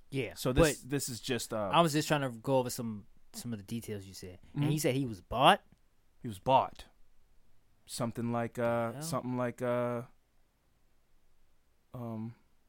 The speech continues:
Speaker 2: what's my boy? The kid from, uh, the documentary.
Speaker 1: Oh, um,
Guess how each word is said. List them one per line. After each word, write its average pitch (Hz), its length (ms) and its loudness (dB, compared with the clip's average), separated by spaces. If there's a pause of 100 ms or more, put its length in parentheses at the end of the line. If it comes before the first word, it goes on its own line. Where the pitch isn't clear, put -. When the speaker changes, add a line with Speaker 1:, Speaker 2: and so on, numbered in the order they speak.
(760)
Speaker 2:
what's 127 140 -16
my 139 80 -8
boy? 131 300 -6 (1800)
The 127 80 -14
kid 147 420 -4 (260)
from, 117 240 -6
uh, 117 260 -8 (140)
the 123 100 -10
documentary. 120 640 -10 (1300)
Speaker 1:
Oh, 107 360 -6
um, 92 420 -12